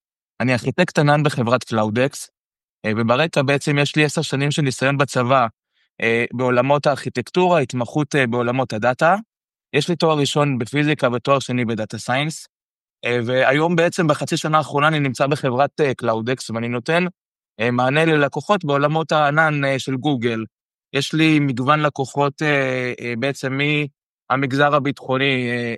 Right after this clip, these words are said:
אה, צה"ל למשל, משרדי ממשלה ואפילו, אה, חברות הייטק, כאשר בעצם אני מייעץ להם בעולמות הענן ועוזר להם להגיע לענן ולממש את היכולות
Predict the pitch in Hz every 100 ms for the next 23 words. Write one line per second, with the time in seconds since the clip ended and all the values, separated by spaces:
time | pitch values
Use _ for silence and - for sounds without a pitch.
0 | - 117 - 147 151 160 156 156 165 151
1 | 135 120 123 123 139 135 - 127 156 147
2 | 135 - 156 156 151 139 127 - 120 127
3 | 117 135 147 185 - _ _ _ _ -
4 | 156 180 170 165 156 165 143 135 131 135
5 | 147 156 151 127 131 127 143 143 170 208
6 | 175 143 156 160 160 147 131 131 147 139
7 | 135 156 147 127 123 123 135 143 120 127
8 | 123 117 127 131 135 -